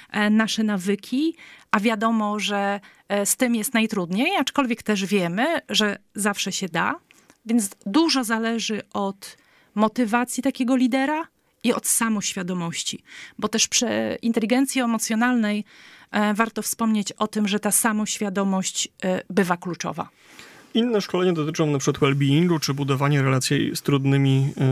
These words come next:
Speaker 2: e, klientami. Rozumiem więc, że rok dwa tysiące dwudziesty trzeci mija nam pod znakiem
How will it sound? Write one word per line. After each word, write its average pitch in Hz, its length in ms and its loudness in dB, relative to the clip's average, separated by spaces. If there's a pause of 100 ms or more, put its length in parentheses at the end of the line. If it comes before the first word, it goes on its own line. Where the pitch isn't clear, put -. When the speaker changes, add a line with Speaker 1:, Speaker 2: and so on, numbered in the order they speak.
(120)
Speaker 2:
e, 131 40 0
klientami. 135 720 4
Rozumiem 151 360 2
więc, 151 240 2
że 143 120 0
rok 139 120 0
dwa 139 160 0
tysiące 143 360 0
dwudziesty 139 440 2
trzeci 147 360 0
mija 143 260 4
nam 139 200 2
pod 139 160 0
znakiem 139 520 2